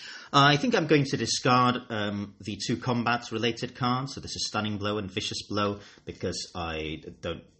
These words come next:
I think I, I'll just try and avoid any monsters for the time being. I'll keep Manual Dexterity, I'll keep Unexpected Courage, I'll keep Deduction, and then I'll try to draw to maybe find a Perception or something like that. In fact, I do get a Perception and a Daredevil. That's interesting. Okay.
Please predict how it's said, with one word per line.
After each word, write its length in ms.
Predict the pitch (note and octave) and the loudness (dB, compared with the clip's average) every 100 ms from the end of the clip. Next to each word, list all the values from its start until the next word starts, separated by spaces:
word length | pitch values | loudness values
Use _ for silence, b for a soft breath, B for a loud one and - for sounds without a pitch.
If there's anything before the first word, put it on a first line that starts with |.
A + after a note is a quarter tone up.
| _ - - | _ -10 -8
I 60 | F2 | -8
think 200 | - E2 | -8 -8
I, 100 | D#2+ - | -10 -10
I'll 140 | F2 D#2+ | -10 -8
just 200 | F2 - | -8 -8
try 220 | - E2+ | -6 -4
and 200 | D#2 D2 - | -4 -8 -12
avoid 420 | D#2 E2+ A#2 A#2+ | -8 0 2 2
any 120 | G#2 | 0
monsters 420 | F#2+ F#2+ - G#2 - | -2 -4 -4 -6 -6
for 80 | |
the 100 | F2 E2+ | -8 -6
time 200 | F2+ F2+ | -4 -2
being. 320 | F#2 F#2 F2+ B - | 0 -2 -6 B -6
I'll 100 | A#2+ | 0
keep 180 | D#3 D3 | 2 4
Manual 200 | A2+ F#2+ | 2 0
Dexterity, 480 | F2+ - G2 F#2 | -4 -2 -2 -2
I'll 80 | F2+ | -4
keep 200 | - C3+ | -2 -2
Unexpected 400 | G2+ F#2+ D#2 - | -2 -4 -10 -12
Courage, 280 | F#2 F#2+ F2 | -6 -6 -6
I'll 60 | E2+ | -6
keep 240 | C#3+ C#3 | -4 -4
Deduction, 640 | - A2 - - B2 A2+ B B B | -2 -2 0 0 0 -2 B B B
and 120 | G2 F#2+ | -6 -2
then 120 | F#2+ | -2
I'll 100 | F#2 | -4
try 240 | - G2 | -2 -2
to 140 | F#2+ D2 | -2 -6
draw 260 | F#2+ E2+ | -4 -4
to 140 | D#2+ D#2+ | -4 -6
maybe 320 | D#2+ D#2 D2+ | -8 -8 -10
find 360 | - D#2 D2 | -8 -8 -8
a 60 | D2+ | -10
Perception 540 | - - C#2+ - D2 | -8 -8 -6 -6 -6
or 20 | C#2 | -8
something 300 | D2 C#2+ C#2 | -12 -12 -14
like 140 | C#2 | -2
that. 280 | C3 C3+ B B - | 0 0 B B -14
In 160 | E2 D2+ | -12 -6
fact, 260 | D#2+ - | -6 -4
I 100 | D2+ | -8
do 220 | D2 C#3 | 0 2
get 140 | C3+ F2+ | 2 0
a 40 | |
Perception 680 | - - F2+ - - E2+ E2+ - | -6 -10 -12 -10 -8 -8 -8 -8
and 340 | E2+ D#2+ D#2 - E2 | -8 -8 -10 -12 -8
a 380 | D#2+ D#2 D2+ D2+ - | -6 -6 -6 -6 -2
Daredevil. 760 | E3 B3+ C#3 D2+ D#2 C#2+ C2+ C#2+ | 0 0 -2 -4 -8 -10 -12 -12
That's 200 | E2+ - | -14 -16
interesting. 360 | - - G2 F#2+ - | -16 -16 -16 -18 -14
Okay. 240 | E2+ - | -14 -12